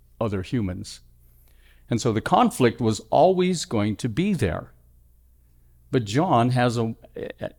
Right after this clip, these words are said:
in two passages in particular, and there's many of these, in, in one John three eight, John says it's simple as can be.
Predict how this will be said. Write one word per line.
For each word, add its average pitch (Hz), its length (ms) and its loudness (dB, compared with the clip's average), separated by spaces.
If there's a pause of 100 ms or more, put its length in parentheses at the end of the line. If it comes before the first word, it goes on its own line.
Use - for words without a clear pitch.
(840)
in 127 240 -2
two 214 260 -2
passages 139 640 0
in 107 100 -2
particular, 123 460 -4
and 101 100 0
there's 107 240 -2
many 127 320 2
of 107 80 0
these, 101 320 -6
in, 104 240 -6 (140)
in 110 240 -2
one 147 200 2
John 127 380 -2
three 117 420 -2
eight, 104 460 -2 (600)
John 135 320 0
says 127 240 0
it's 107 200 -2
simple - 760 -2
as 123 140 -2
can 120 200 -2
be. 90 320 -4